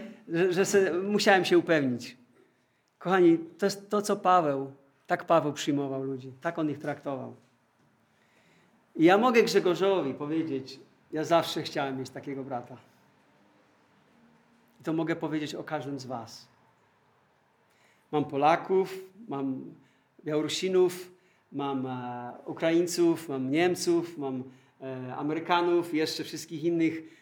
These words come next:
e, przyjaciół, ale nie miałem brata ze społeczności romskiej.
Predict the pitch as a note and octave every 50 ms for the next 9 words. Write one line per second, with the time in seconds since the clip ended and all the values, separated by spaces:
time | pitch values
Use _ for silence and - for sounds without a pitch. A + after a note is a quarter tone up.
0 | _ _ - D3 C#3+ C#3+ C#3+ C#3+ C#3+ C#3+ C#3 C#3 C#3 C#3 C3+ C3+ - - F3+ E3
1 | D#3 D#3 D#3 - E3 D#3+ D#3 D#3 D#3 - - - _ _ _ _ _ _ _ -
2 | G#3+ B3+ B3+ C4 C4+ C4 C#4 C#4 B3+ B3 B3 A#3 A#3 B3 A#3+ A#3+ A#3 A#3 A3+ A3+
3 | A#3 A#3+ A#3 - - - _ _ _ _ _ - - - G3 - - G#3+ A3 G#3+
4 | - A3+ A3 A3+ - - A#3+ A#3 A#3 A3+ A3 - - - C#3+ B2+ B2